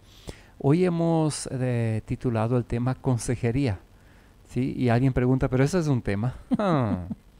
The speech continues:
Speaker 1: los que hemos estudiado sabemos que es un enorme tema. Y los que trabajamos ahí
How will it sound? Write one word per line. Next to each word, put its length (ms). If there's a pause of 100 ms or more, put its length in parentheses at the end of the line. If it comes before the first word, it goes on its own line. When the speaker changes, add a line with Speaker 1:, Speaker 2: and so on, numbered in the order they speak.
(200)
Speaker 1:
los 260
que 140
hemos 240
estudiado 640
sabemos 420
que 160
es 180 (520)
un 200
enorme 720
tema. 280
Y 20
los 140
que 120
trabajamos 640
ahí 180